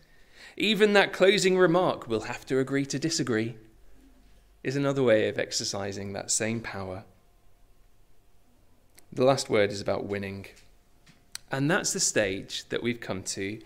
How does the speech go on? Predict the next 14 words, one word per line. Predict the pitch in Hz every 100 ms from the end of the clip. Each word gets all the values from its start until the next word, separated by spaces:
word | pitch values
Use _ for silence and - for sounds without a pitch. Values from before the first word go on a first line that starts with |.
| - - - -
in | 131
our | 131 139
story | - 101 104 110
in |
Exodus. | 165 - 160 - - - - - _ _ _ _ _ - - - - -
Uh, | 185 180
we've | 190
seen, | - 226 220 185 175
if | 165
you're | 147 139
a |
visitor, | 131 135 - 160 151
then | 135 131
you, | 127 127